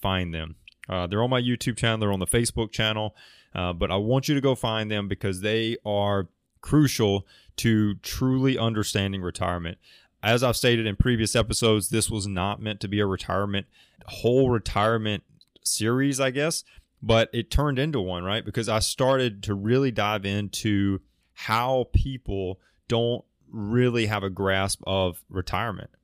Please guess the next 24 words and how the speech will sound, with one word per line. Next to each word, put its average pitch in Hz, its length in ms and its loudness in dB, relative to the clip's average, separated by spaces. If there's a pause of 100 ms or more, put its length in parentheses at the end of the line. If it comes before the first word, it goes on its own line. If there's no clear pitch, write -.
(260)
They 107 100 2
really 127 300 4
don't 117 280 -2
understand 104 680 -4
all 101 260 2
the 104 120 -2
ins 98 200 -2
and 90 80 -2
outs 90 240 -2
of 90 80 -4
what 92 260 0
retirement 87 520 -6
is - 40 -8
gonna 90 180 -6
entail. 135 520 -2 (400)
And 104 200 -6
I 113 140 0
wanted 127 240 2
to 113 60 -2
bring 110 240 0
that 104 160 2
knowledge 101 380 0
to 113 200 0
'em. 82 160 -6